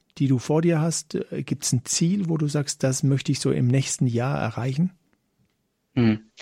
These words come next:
Speaker 2: Also ich habe ja gerade vor kurzem mein Album rausgebracht, mein allererstes Album mit zwölf Songs und habe auch da, äh, Merchandise, also ein paar Klamotten rausgebracht, die sich auch sehr, sehr gut verkauft und ausverkauft sind.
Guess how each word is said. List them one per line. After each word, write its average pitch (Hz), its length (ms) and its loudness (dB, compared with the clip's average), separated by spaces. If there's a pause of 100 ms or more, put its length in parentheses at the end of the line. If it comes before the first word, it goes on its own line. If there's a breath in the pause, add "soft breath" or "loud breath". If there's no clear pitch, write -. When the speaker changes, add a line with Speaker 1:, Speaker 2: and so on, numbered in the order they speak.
(300 loud breath)
Speaker 2:
Also 127 180 4
ich 120 100 -2
habe 143 140 2
ja 135 60 2
gerade 131 320 0
vor - 220 -8
kurzem 135 300 0
mein 110 100 2
Album 123 260 2
rausgebracht, 110 680 -2 (220)
mein 120 140 -2
allererstes 113 460 2
Album 123 280 2
mit 110 120 -2
zwölf 113 240 0
Songs 135 380 -2
und 113 100 -2
habe 110 140 -2
auch - 240 -2 (500 loud breath)
da, 113 440 2
äh, - 20 -2
Merchandise, 135 600 2
also 113 160 0
ein 113 80 -2
paar 127 140 -2
Klamotten 120 400 0
rausgebracht, 120 600 0 (500)
die 113 140 -2
sich 110 220 -4
auch 120 220 4
sehr, 120 180 0
sehr 117 100 2
gut - 320 -6 (280)
verkauft 127 400 0
und 117 100 -4
ausverkauft 139 580 0
sind. 147 280 -2